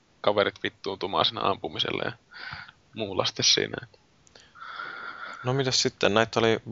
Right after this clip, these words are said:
Speaker 2: vanhemmissa LucasArtsin seikkailupeleissä, niin niissä oli kaikenlaisia erikoisia putsleja ja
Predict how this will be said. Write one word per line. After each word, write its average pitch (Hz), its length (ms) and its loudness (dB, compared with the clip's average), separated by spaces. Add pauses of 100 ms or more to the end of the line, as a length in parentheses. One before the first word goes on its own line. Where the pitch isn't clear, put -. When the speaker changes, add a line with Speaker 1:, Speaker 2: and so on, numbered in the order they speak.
(120)
Speaker 2:
vanhemmissa 110 760 4
LucasArtsin 98 720 2
seikkailupeleissä, 82 920 0
niin 92 180 -4
niissä 98 240 -2
oli 101 60 0
kaikenlaisia 95 640 2
erikoisia 92 640 2
putsleja - 640 2
ja 80 120 6